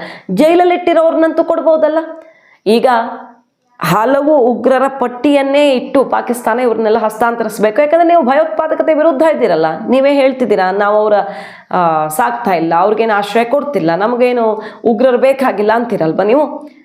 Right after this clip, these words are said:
So ಅವರನ್ನ ಹಸ್ತಾಂತರಿಸ್ಬೇಕು. ಈಗ ಅಮೆರಿಕ ಹೇಗೆ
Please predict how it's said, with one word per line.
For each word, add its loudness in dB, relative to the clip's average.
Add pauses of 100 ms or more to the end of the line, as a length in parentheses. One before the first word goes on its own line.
(280)
So 2
ಅವರನ್ನ 2 (100)
ಹಸ್ತಾಂತರಿಸ್ಬೇಕು. 0
ಈಗ 0 (680)
ಅಮೆರಿಕ 2 (100)
ಹೇಗೆ 0